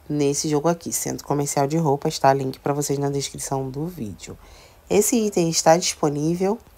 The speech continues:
com cem unidades no estoque. Pra adquirir, vocês precisam de sete milhões de pontos, tá? É nesse jogo aqui. Link na descrição. Esse item aqui, galera, está disponível ainda, tá? Tem bastante cópia. Com vinte mil unidades, né, ele tinha.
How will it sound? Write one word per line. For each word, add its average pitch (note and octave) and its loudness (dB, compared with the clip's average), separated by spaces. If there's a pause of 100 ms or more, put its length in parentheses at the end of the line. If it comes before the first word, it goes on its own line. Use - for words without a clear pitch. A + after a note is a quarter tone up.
(100)
com F#3 6
cem G#3 6
unidades G3 6
no F#3 2
estoque. B2 2
Pra D3+ 6
adquirir, E3 0
vocês E3 0
precisam E3 0
de E3 -2
sete E3+ 4
milhões F#3 4
de F3+ 0
pontos, - -2
tá? B2+ 6 (440)
É - 0
nesse E3+ 4
jogo E3 4
aqui. - 4 (380)
Link C#3 0
na C#3 4
descrição. C#3 0 (500)
Esse G3+ 4
item A#3+ 6
aqui, F3 2
galera, C#3 4
está E3+ 6
disponível C#3+ 0
ainda, C#3 2
tá? C3+ 6 (380)
Tem C#3+ -4
bastante C#3 0
cópia. C#3 4 (300)
Com - 0
vinte F3 0
mil F3 4
unidades, E3 6
né, E3 4
ele D3 0
tinha. F3 0